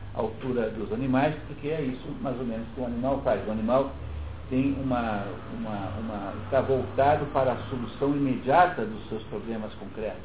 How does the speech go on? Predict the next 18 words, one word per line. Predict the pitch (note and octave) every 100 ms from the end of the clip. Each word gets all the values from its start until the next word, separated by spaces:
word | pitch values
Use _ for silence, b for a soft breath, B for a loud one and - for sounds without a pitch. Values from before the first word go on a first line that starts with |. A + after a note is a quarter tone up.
| -
Portanto, | G#2 A#2 B2+ C3
um | D3 C#3
animal, | D3 D3+ C3 C3 - B B B B B B -
é, | A2+ A2+ A2+ B2+
é | B2+
que | A#2
pensaria | B2+ B2+ A#2 G#2+ G2
assim. | - B2 G#2 - - - -
A, | - A2+ - - -
a | A2 A#2 A#2
achar | - C#3 C#3+ C3+ -
que | A#2+ A#2+ A#2
a | - A#2+ G#2+
felicidade | A#2+ A#2 G#2+ A2+ G#2+ G#2 -
está | A2
na | G#2+ G2+
honra | C#3 D3 F#2+ F2 - - - B B B B -
é | - C3 -